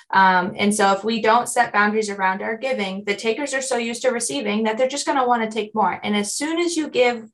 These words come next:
two or three times, 'cause it takes our brain three times to really learn something, um, or start to behaviorally be trained into it, um,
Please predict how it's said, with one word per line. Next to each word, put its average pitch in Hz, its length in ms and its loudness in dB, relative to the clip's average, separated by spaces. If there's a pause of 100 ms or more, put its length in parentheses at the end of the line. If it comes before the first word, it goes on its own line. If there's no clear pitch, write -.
two 247 200 -4
or 269 140 0
three 254 240 0
times, 202 400 0
'cause 214 140 -4
it 214 100 -4
takes 214 300 -2
our 208 120 0
brain 196 360 -4
three 208 240 -2
times 208 320 2
to 196 100 -2
really 196 280 -2
learn 202 220 0
something, 190 560 -4 (420)
um, 190 300 4
or 208 140 4
start 214 220 2
to 220 100 -2
behaviorally 208 580 2
be 202 140 -4
trained 208 320 -4
into 208 320 -2
it, 185 220 -6 (460)
um, 190 560 2